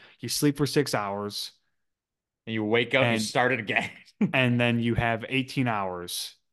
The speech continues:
Speaker 2: Okay.
Speaker 1: of being awake, and then you go to bed. And you sleep for another six hours, so then you gotta do an-, then you do another season.
Speaker 2: Yeah.
Speaker 1: So you really
Speaker 2: But
Speaker 1: only
Speaker 2: that's
Speaker 1: get three
Speaker 2: just
Speaker 1: seasons.
Speaker 2: watching,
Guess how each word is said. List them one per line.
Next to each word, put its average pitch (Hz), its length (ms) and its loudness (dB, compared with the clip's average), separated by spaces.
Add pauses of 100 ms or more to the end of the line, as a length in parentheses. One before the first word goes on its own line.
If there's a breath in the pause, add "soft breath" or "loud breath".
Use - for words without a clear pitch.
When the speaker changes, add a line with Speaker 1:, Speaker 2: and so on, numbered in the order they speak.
(140)
Speaker 2:
Okay. 110 220 -6
Speaker 1:
of 110 280 -4
being 120 240 2
awake, 98 440 -4
and 110 140 -8
then 101 120 -4
you 98 100 -4
go 101 160 -6
to 92 60 -6
bed. - 300 -14 (840)
And 117 60 -4
you 110 60 -2
sleep 120 200 0
for 120 80 -2
another 110 200 0
six 107 260 -6
hours, 90 360 -6
so - 160 -8
then 104 120 -4
you 101 80 -4
gotta 98 160 -6
do 98 200 -8
an-, 98 220 -8
then 107 120 -6
you 104 100 -6
do 101 140 -4
another 101 320 -4
season. 90 480 -10 (200)
Speaker 2:
Yeah. 101 260 -6 (560)
Speaker 1:
So - 120 -6
you 120 60 2
really 233 200 4
Speaker 2:
But 202 60 8
Speaker 1:
only 180 160 8
Speaker 2:
that's 151 100 6
Speaker 1:
get - 80 0
three 160 160 6
Speaker 2:
just 135 100 0
Speaker 1:
seasons. 135 200 6
Speaker 2:
watching, 123 540 -2